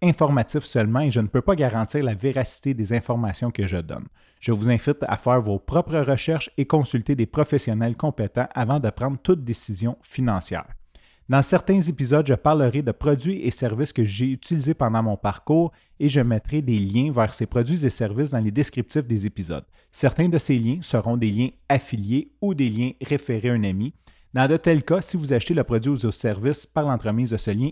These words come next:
il est possible que je touche une commission. C'est une très bonne façon de m'encourager, de me supporter et de supporter aussi le podcast. Pour ceux qui sont nouveaux sur le podcast, je vous invite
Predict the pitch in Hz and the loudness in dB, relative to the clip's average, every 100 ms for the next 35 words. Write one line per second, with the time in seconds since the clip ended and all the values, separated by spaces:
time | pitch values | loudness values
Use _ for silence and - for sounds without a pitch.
0 | - 156 147 113 104 143 135 107 - - | -4 -2 0 0 -2 -2 -2 -6 -4 0
1 | 135 - - - 170 139 117 95 - 80 | 0 -2 -18 -2 0 2 0 0 -4 -12
2 | - - - _ - 135 135 135 151 151 | -14 -18 -20 _ -6 0 0 4 2 4
3 | 147 139 120 143 143 - 127 139 135 120 | 2 2 2 0 0 -4 2 4 4 0
4 | 120 113 101 131 131 110 107 - 113 - | 0 0 0 0 0 0 -2 -2 -6 -4
5 | 107 - 196 147 131 - 101 - 131 - | -6 -6 -4 0 0 0 -6 -2 -2 0
6 | 143 - - 131 107 82 - - - - | -4 -2 0 2 2 -2 -8 -10 -14 -16
7 | - - _ _ - 180 214 - 185 175 | -16 -20 _ _ 2 4 4 4 4 4
8 | 180 - 175 - 139 - 151 139 127 120 | 2 2 0 2 0 2 0 2 0 0
9 | 113 143 | 0 0